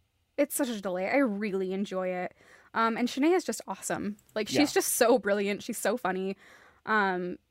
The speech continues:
Speaker 1: she's so quick-witted. It's such a fucking good show.
Speaker 2: She's a really good Twitter presence, too.
Speaker 1: Yeah. Yeah.
Speaker 2: Uh,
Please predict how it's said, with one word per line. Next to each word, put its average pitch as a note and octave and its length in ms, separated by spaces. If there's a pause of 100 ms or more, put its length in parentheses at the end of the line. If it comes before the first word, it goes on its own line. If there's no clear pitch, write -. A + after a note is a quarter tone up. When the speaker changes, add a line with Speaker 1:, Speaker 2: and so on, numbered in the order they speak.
(260)
Speaker 1:
she's - 260
so A3 360
quick-witted. F3 680 (720)
It's A3+ 120
such - 180
a A3 40
fucking G3 260
good A3+ 180
show. - 300 (400)
Speaker 2:
She's B2+ 180
a B2 60
really C3+ 180
good A#2 160
Twitter A#2+ 240
presence, A2 360
too. A2+ 340
Speaker 1:
Yeah. G3+ 1000 (340)
Yeah. C#3 320
Speaker 2:
Uh, F#2 260